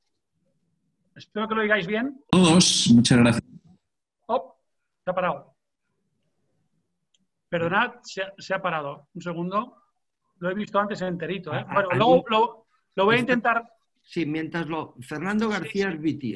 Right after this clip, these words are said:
Speaker 3: S.
Speaker 1: Sí, es Fernando, es Fernando, sí. Luego, luego lo, lo voy a intentar, eh,
Speaker 3: Pasa
Speaker 1: pasar
Speaker 3: uno
Speaker 1: por
Speaker 3: que esté en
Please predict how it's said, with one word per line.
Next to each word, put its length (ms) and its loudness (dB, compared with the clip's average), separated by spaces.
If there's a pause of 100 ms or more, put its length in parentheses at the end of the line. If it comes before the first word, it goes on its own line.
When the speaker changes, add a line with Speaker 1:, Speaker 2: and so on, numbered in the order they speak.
(100)
Speaker 3:
S. 220 -20
Speaker 1:
Sí, 380 2
es 160 0
Fernando, 400 0
es 60 -4
Fernando, 360 -4
sí. 180 -8
Luego, 400 0 (260)
luego 640 2
lo, 400 2
lo 180 2
voy 120 2
a 40 0
intentar, 460 -2
eh, 600 0 (440)
Speaker 3:
Pasa 300 -2
Speaker 1:
pasar 100 4
Speaker 3:
uno 120 2
Speaker 1:
por 60 -6
Speaker 3:
que 60 -2
esté 160 -2
en 60 2